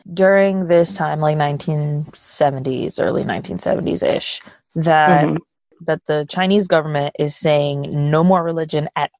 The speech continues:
Speaker 1: all"?
Speaker 2: Yes. No more of the old stuff.
Speaker 1: Okay.
Speaker 2: Even the sanctioned churches were being shut down at the time.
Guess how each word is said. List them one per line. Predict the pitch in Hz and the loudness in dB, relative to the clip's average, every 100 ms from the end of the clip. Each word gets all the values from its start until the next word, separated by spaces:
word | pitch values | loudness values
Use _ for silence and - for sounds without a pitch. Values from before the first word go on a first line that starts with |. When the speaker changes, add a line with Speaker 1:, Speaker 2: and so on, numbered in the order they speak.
| - | 0
Speaker 1:
all"? | 147 175 - - _ | 4 4 0 -10 _
Speaker 2:
Yes. | - - - - - _ | -2 -2 -4 -20 -20 _
No | 165 165 | -2 2
more | 170 | 2
of | 170 | 4
the | 170 | 4
old | 151 139 - | 2 0 -4
stuff. | - 57 - - - | -4 -4 -4 -4 4
Speaker 1:
Okay. | 185 220 170 147 | 4 4 -2 0
Speaker 2:
Even | 180 175 180 180 180 | 2 4 6 6 6
the | 165 | 4
sanctioned | - 151 160 - 147 | 4 2 2 2 2
churches | - 135 - - - | 2 0 0 -4 0
were | 147 143 | 0 0
being | 127 151 | 0 -2
shut | - - | -4 -2
down | - - - | 0 0 -2
at | - | -8
the | |
time. | - - - - | -6 -2 -2 -4